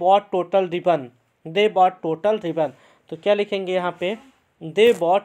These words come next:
total ribbon, they bought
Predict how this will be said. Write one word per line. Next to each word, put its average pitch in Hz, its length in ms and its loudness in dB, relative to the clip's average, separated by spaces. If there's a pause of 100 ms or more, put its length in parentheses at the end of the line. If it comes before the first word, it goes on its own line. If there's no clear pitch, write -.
total 175 340 0
ribbon, 151 340 -4 (720)
they 180 160 0 (2500)
bought 175 440 2